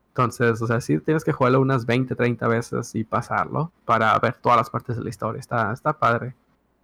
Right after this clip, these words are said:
Eh, pues te digo, lo tengo para Switch. Y otro indie, Moonlighter. No sé si ya te lo haya mencionado, ahorita tiene un cincuenta por ciento de descuento. Moonlighter es este típico juego que parece Zelda,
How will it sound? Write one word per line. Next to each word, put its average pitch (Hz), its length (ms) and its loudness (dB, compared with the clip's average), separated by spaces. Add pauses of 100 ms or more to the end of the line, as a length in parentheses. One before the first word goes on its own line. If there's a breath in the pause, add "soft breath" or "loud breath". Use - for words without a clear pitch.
Eh, 104 680 -4
pues - 160 -6
te - 120 -4
digo, 104 200 2
lo 104 80 -2
tengo 101 160 -2
para 92 180 -6
Switch. - 340 -16 (800 loud breath)
Y 123 200 2
otro 151 280 6
indie, 156 460 2 (560)
Moonlighter. 123 720 2 (360)
No 123 260 0
sé 139 160 -4
si 135 140 -2
ya 120 100 4
te 123 100 -4
lo 117 140 4
haya 117 200 2
mencionado, 113 520 -4
ahorita 123 180 0
tiene 117 180 -4
un 113 80 -4
cincuenta 120 380 -6
por 120 140 -8
ciento 113 220 -10
de 101 40 -2
descuento. 120 360 -6
Moonlighter 135 600 2
es 123 440 -2
este 117 560 0 (1000)
típico 131 400 -2
juego 117 360 0
que - 120 -10
parece - 360 -6
Zelda, 120 540 0